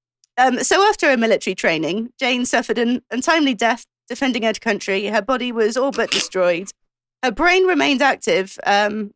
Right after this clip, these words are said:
given that she was an asset to the U S military, her consciousness was transferred into a T eight hundred style robot, which gave her back her original appearance and organic-looking skin, which covered a steel war machine underneath. And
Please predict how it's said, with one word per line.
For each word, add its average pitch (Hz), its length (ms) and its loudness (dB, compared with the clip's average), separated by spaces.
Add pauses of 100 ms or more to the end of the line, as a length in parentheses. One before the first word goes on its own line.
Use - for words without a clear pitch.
given 320 220 0
that 233 120 0
she 277 200 -2
was 247 180 -2
an 226 80 -4
asset 226 380 0
to - 80 -6
the 226 100 -6
U 214 100 2
S 208 140 0
military, 214 460 -2
her 214 120 0
consciousness 226 680 -4
was 208 200 0
transferred 240 540 -2
into 202 220 -4
a 190 40 -2
T 247 240 -2 (220)
eight 220 240 -4
hundred 208 300 -4
style 185 320 0
robot, 233 420 2 (800)
which 233 160 -2
gave 269 180 2
her 269 60 2
back 220 220 2
her 220 140 2
original 226 360 2
appearance 208 880 0
and 185 260 2
organic-looking 185 640 0
skin, 180 560 0
which - 280 -2
covered 196 260 -4
a 190 100 -2
steel 220 480 0
war 185 220 -2
machine 165 340 -2
underneath. 156 560 -4
And 160 200 -2